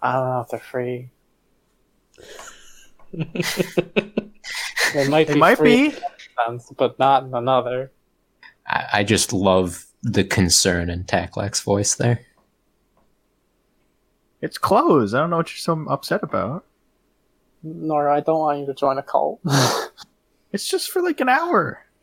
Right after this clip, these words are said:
Speaker 1: Yeah. That's how they
Speaker 4: It,
Speaker 1: get you. It's just an
Speaker 4: it's never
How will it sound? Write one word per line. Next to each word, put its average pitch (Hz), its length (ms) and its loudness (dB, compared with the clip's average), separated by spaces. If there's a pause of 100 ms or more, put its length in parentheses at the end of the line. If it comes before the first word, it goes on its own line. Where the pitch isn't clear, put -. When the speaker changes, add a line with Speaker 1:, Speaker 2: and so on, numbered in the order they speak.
(600)
Speaker 1:
Yeah. 185 240 0
That's - 880 -10
how 202 120 8
they 196 120 8
Speaker 4:
It, 196 80 2
Speaker 1:
get 254 260 4
you. 151 180 8
It's - 680 -8
just 233 240 -6
an 214 60 0
Speaker 4:
it's 208 100 0
never 202 40 4